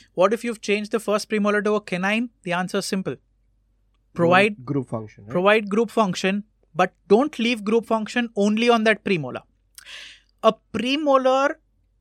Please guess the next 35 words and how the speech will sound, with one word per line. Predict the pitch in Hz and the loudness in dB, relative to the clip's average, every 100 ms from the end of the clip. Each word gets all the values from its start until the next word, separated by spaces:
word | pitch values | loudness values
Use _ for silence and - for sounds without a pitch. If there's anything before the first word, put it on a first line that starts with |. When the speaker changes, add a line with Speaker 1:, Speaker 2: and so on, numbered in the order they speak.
| _ - | _ -8
Speaker 1:
does | 143 196 - | -2 -2 0
not | 185 220 269 | 2 2 0
have | - - 185 196 208 | -2 2 4 2 0
the | 202 | -6
kind | 208 180 190 202 | -4 -4 -2 -2
of | 220 - | -2 -4
root | 160 190 285 - _ | -2 0 0 -2 _
or | 185 220 254 | 2 2 0
bone | 170 139 165 180 220 | -4 -4 2 2 2
Speaker 2:
Yeah. | - | -2
Speaker 1:
support | 214 107 170 214 220 | -6 -2 0 2 0
that | 214 | 0
a | |
canine | 240 - 294 233 143 | -2 -4 0 0 -2
has. | 139 - - _ _ _ _ - | -12 -18 -20 _ _ _ _ -14
Okay? | 135 120 | -6 -2
Speaker 2:
Yeah. | 220 - - - _ | -2 -4 -20 -20 _
Speaker 1:
So | - 247 277 - | 2 2 2 -2
in | 220 208 | -4 -2
such | 240 254 | -2 -2
a | 330 | -2
situation, | - - 156 143 - 214 247 | -2 -4 -2 -4 -4 -4 -4
I | 196 202 | -4 -2
would | 220 185 | -4 -6
leave | 175 190 247 294 - | -6 -4 -2 -4 -6
the | 220 | -4
lateral | 185 170 165 247 254 | -2 -2 -2 -4 -4
guidance | 196 180 185 226 254 - | 0 0 2 -2 -2 -4
on | 202 202 | -4 -2
the | 196 | -4
first | - 165 180 311 - - _ | -4 -2 -2 -2 -6 -16 _
and | - 165 233 277 | -2 0 0 0
the | 269 | -2
second | - 190 214 202 | 0 -4 -4 -8
premolar | - 208 190 196 208 220 | -6 -6 -2 -4 -2 -4